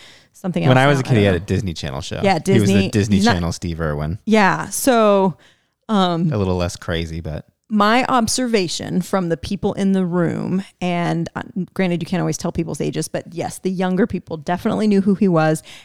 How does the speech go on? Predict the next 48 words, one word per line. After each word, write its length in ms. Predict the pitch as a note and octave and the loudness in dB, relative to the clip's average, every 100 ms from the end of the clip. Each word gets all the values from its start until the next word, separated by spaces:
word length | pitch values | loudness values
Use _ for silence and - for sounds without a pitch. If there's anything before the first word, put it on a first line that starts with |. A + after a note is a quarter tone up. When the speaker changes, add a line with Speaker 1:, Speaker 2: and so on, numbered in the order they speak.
| - | -6
Speaker 1:
and 180 | F3 | -4
were 120 | E3 D#3 | -2 -2
very 340 | E3 C#3+ - | -2 -4 -6
excited 420 | - - - - | -8 -8 -8 -8
about 220 | - - | -6 0
Speaker 2:
Yeah. 80 | G2 | 2
Speaker 1:
him 80 | G2 | 2
being 240 | - C2 - | -2 -6 -12
there. 120 | - - - - | -16 -18 -20 -2
Um, 300 | - G#3+ F3+ | 4 4 4
I, 140 | - G3+ | 0 0
yeah, 280 | F#3+ F3+ - - | 0 0 -2 -2
there, 220 | A3 A#3 | 2 4
there 180 | A3+ C4 | 4 4
was 160 | B3+ A#3+ | 4 4
definitely, 380 | C4+ C#4+ C4+ A#3+ | 0 0 -2 0
I 140 | A3+ B3 | 2 2
would 120 | B3 | 2
say 200 | B3+ A3 | 2 4
maybe 320 | G3 F3+ F3 - - - | 4 2 0 -4 -18 -8
ten 300 | - C4 D4 | 0 2 2
percent 340 | D#4+ - B3+ | 0 0 0
of 60 | A3+ | 0
the 80 | G#3 | 0
people 260 | A3+ G#3 | -2 0
in 60 | F#3+ | 0
the 80 | D#3 | 0
audience 280 | E3+ E3 | -2 -4
were, 60 | D#3+ | -4
like, 160 | C#3+ C#3+ | -6 -6
really 540 | D#3 D3+ F#3 E3+ D#3 | -4 4 4 4 2
excited 500 | C#3+ - - B2+ C3+ | -6 -6 -6 -6 -8
for 140 | - D#3+ | -8 -6
him 220 | - D#3+ | -6 -6
to 120 | D#3+ | -6
be 140 | D3 | -6
there. 300 | A#2 - F#3 - - - - | -6 -6 -8 -8 -20 -12 -2
Um, 360 | F3 E3 E3+ - | 2 2 0 0
and 120 | F#3+ | 2
then 100 | F#3 | 4
most 180 | G#3+ G#3+ | 2 2
people 180 | A#3 G#3 | 2 2
were 20 | |
like, 140 | B3 C#5+ | 2 4
"Oh, 160 | D#5+ A#4+ | 4 4
this 140 | C5 | 4
is 120 | - | 0
cool." 420 | - A3 F#3 A3 | 2 4 6 4